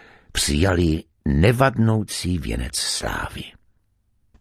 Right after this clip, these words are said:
Vy mladší se podřizujte starším a všichni se podřizujte sobě navzájem. Oblékněte se pokorou,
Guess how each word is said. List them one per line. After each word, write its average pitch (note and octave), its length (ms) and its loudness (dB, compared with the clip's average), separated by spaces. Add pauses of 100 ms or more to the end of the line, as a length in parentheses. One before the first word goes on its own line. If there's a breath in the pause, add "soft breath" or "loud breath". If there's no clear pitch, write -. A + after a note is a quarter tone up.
(720)
Vy F2+ 180 2
mladší E3 720 2 (1120 loud breath)
se - 260 -2
podřizujte F2+ 1040 0
starším C2 880 -4 (580 loud breath)
a - 140 -2
všichni C#3 680 2
se A2 260 0
podřizujte D#2+ 1160 -2
sobě A1 440 -4
navzájem. G#1+ 680 -6 (1700)
Oblékněte F2+ 720 2
se - 260 0 (140)
pokorou, A#1+ 760 -2